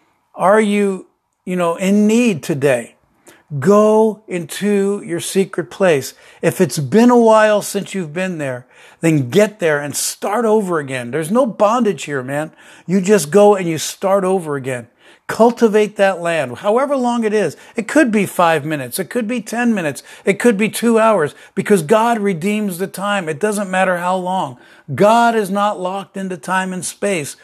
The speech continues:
We are. So if you only, the young mothers especially, I say this to you, "I don't have any time." It doesn't matter. You've got five minutes. Give him five minutes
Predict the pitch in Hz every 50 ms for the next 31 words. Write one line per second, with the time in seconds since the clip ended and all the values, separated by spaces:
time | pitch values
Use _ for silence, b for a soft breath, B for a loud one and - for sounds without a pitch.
0 | b b b 156 165 196 196 190 165 135 123 113 - - - _ _ _ _ _
1 | _ _ _ _ _ _ _ _ _ _ _ _ _ _ _ _ - - 185 180
2 | 170 180 151 - - 202 226 269 269 240 214 202 190 185 185 185 175 151 156 165
3 | 185 202 220 226 220 208 202 196 180 165 160 143 135 151 - - - 180 180 156
4 | - - 143 127 131 127 - - 170 170 156 156 123 - 147 135 156 185 214 254
5 | 277 277 269 269 247 262 240 247 - - 240 247 240 220 156 b b b b b
6 | b 170 139 220 233 214 220 214 202 196 208 233 240 214 147 117 - _ _ _
7 | _ _ _ _ 196 208 180 170 226 220 233 233 - - 214 208 202 202 185 190
8 | 208 220 220 190 123 - - - - - - _ _ _ _ _ _ _ _ _
9 | _ _ _ _ _ _ _ _ _ 151 143 135 180 226 247 254 226 180 208 190
10 | 170 156 139 - - 196 202 202 202 190 185 202 202 196 175 147 135 - b